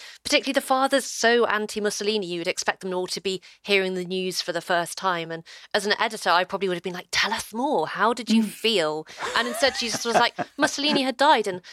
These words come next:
Speaker 1: I think one of the most astonishing books for me about this novel is how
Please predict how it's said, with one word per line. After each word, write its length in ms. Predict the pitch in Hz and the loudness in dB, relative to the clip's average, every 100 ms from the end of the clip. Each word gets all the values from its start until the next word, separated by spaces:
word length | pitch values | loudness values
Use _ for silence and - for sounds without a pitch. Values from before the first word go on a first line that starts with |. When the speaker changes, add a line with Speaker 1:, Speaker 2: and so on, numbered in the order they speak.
| - - | -20 -10
Speaker 1:
I 40 | 233 | -4
think 160 | 320 | 0
one 120 | 285 269 | 2 2
of 40 | |
the 40 | 254 | 2
most 140 | 240 220 | 0 -2
astonishing 720 | - - - 240 214 214 208 | -6 -4 -2 -2 -2 -6 -4
books 260 | 214 - | -4 -4
for 120 | - 202 | -8 -6
me 180 | 196 165 | -4 -4
about 280 | - - | -2 -2
this 180 | 180 - | -6 -8
novel 460 | 190 185 165 156 165 - - _ _ _ | -6 -6 -6 -8 -10 -18 -20 _ _ _
is 180 | 208 202 | -2 -2
how 640 | - 226 220 214 202 196 | -2 0 4 4 4 0